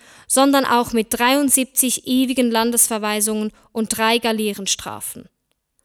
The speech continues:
Nur Tage danach schenkte das Chorherrenstift Sankt Leodegar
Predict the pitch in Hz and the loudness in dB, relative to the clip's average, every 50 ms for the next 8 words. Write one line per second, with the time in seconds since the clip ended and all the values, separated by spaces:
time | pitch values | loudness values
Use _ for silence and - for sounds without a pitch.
0 | _ _ _ - 269 269 254 - 262 262 285 302 330 285 262 254 247 240 233 254 | _ _ _ 0 0 2 2 2 2 2 2 4 4 4 4 4 4 4 4 2
1 | 285 269 - - - - 262 254 277 254 - - 254 214 226 226 208 - - - | 0 0 -2 -2 0 2 2 2 0 0 -2 -4 -2 0 0 2 2 0 0 0
2 | - 294 302 277 214 226 214 220 220 - - - 254 262 254 - - - 240 220 | 0 0 0 0 0 -2 -4 -2 -2 -2 -2 0 -2 -2 -2 -2 -2 0 0 0
3 | 214 208 - 226 220 233 262 277 240 240 226 - 233 226 226 233 | -2 -4 -6 -4 -2 -2 -2 0 0 -2 -2 0 -2 -2 -2 -2